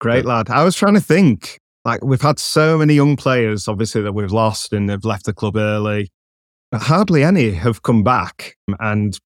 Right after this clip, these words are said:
Speaker 1: like, Byram's is a, like, it's a, it's a success story, isn't it? Like, I, I was, I mean, it's a bit like Batty coming back. You know, when, when Batty came back, he was,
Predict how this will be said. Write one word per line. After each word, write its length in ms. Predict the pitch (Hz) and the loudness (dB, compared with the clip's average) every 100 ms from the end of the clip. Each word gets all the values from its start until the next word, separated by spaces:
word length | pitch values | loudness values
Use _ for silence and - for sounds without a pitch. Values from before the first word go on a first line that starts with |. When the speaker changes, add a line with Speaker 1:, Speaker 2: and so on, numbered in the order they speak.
| _ - | _ -8
Speaker 1:
like, 180 | 104 98 | -8 -2
Byram's 560 | 123 160 170 107 104 107 | 0 2 0 0 -2 -4
is 160 | 98 | -4
a, 340 | 110 95 95 - _ - | -2 -2 -4 -8 _ -6
like, 200 | 113 95 | -4 -4
it's 220 | 104 - | -8 -8
a, 100 | 92 - | -10 -10
it's 180 | 113 - | -10 -10
a 40 | |
success 420 | - - 139 165 | -12 -8 -6 -4
story, 340 | - 107 98 110 | -4 -2 -2 -4
isn't 160 | 139 | -2
it? 160 | 117 95 | -2 -2
Like, 180 | 101 95 | -4 0
I, 80 | 110 | 0
I 120 | 123 | 2
was, 100 | 113 - _ _ - | 0 -2 _ _ -2
I 40 | |
mean, 60 | 120 | 0
it's 100 | 104 | 2
a 40 | |
bit 140 | 147 127 | 2 2
like 220 | 117 98 | 2 2
Batty 280 | 127 - 143 | -2 0 -2
coming 280 | 135 117 | 0 0
back. 360 | 107 98 - - | 2 -2 -4 -6
You 80 | 120 | -2
know, 180 | 110 101 | 0 0
when, 360 | 95 110 104 98 _ | -2 -4 -4 -8 _
when 140 | 123 | 0
Batty 240 | 104 135 131 | 2 2 0
came 280 | 127 113 110 | 2 2 2
back, 280 | 110 98 | 0 -2
he 120 | - 107 | -2 -2
was, 340 | 107 98 - | -2 -4 -10